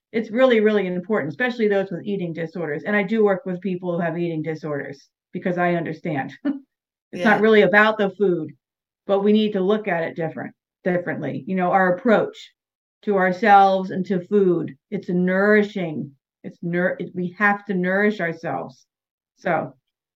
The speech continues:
Speaker 2: Yeah,
Speaker 1: that's
Speaker 2: well, kudos
Speaker 1: important.
Speaker 2: to you for taking that step to honor, honor your needs and
Speaker 1: Mm.
Speaker 2: do the healing work. I mean, doing the healing work, it's tough to step onto that path. <laughs> But once you do,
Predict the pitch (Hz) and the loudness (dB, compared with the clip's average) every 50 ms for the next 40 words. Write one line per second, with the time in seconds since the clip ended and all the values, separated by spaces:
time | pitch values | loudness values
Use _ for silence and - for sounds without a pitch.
0 | _ _ _ _ _ _ _ _ _ _ _ - 190 185 180 175 156 147 151 - | _ _ _ _ _ _ _ _ _ _ _ -14 -10 -6 -6 -4 -4 -6 -4 -4
1 | - 180 180 214 196 185 - 220 208 202 214 180 156 151 - - 196 180 185 196 | -4 -2 0 -2 -2 -2 -2 0 0 2 2 0 -4 -8 -10 -10 -10 -8 -4 -2
2 | 208 214 202 208 - 175 170 165 165 165 - 190 196 185 - 190 185 175 175 175 | -2 -2 -2 -4 -6 -6 -4 -4 -4 -6 -8 -10 -10 -10 -10 -10 -8 -6 -8 -8
3 | - - - - - 175 175 180 180 - - 180 - - 175 175 175 180 180 180 | -10 -14 -12 -4 0 0 0 0 0 -4 -8 -6 -4 -4 -2 -2 -2 -2 -2 -2
4 | 180 180 180 - _ - - 175 185 196 208 202 180 175 170 165 165 180 202 240 | -4 -4 -6 -10 _ -8 -4 -2 -2 0 -2 -2 -2 -4 -4 -2 -2 0 2 2
5 | 247 185 156 127 - - - - 156 151 151 151 151 180 240 269 285 277 240 196 | 0 0 -2 -4 -8 -10 -10 -8 -6 -4 -4 -4 -4 -4 -4 -6 -6 -6 -10 -12
6 | 165 151 151 _ _ _ _ - 180 175 185 180 170 190 180 180 180 180 170 160 | -14 -14 -18 _ _ _ _ -10 -8 -8 -8 -8 -6 -6 -6 -6 -6 -6 -6 -4
7 | 143 131 131 127 - - 170 165 175 - - - 170 - 196 208 220 226 220 214 | -2 -2 -2 -4 -4 -4 -4 -4 -4 -6 -8 -8 -2 2 4 4 4 4 4 4
8 | 208 226 226 220 208 175 170 170 160 160 180 175 - - - 208 196 190 - - | 4 2 2 0 0 0 0 0 0 0 -2 -6 -6 -4 -2 -2 -2 -2 -2 -6
9 | 185 - - 214 202 - 180 196 196 185 151 147 143 - - - 170 151 147 151 | -8 -4 0 0 0 2 2 0 2 2 2 4 2 2 2 0 0 0 2 0
10 | 160 - - - 226 233 - - - - - - - 214 208 214 240 262 262 262 | -2 0 2 2 2 2 0 -4 -12 -12 -6 0 4 4 6 8 8 6 6 6
11 | 277 262 226 208 240 262 277 254 214 190 190 | 4 2 2 2 4 4 6 6 6 4 2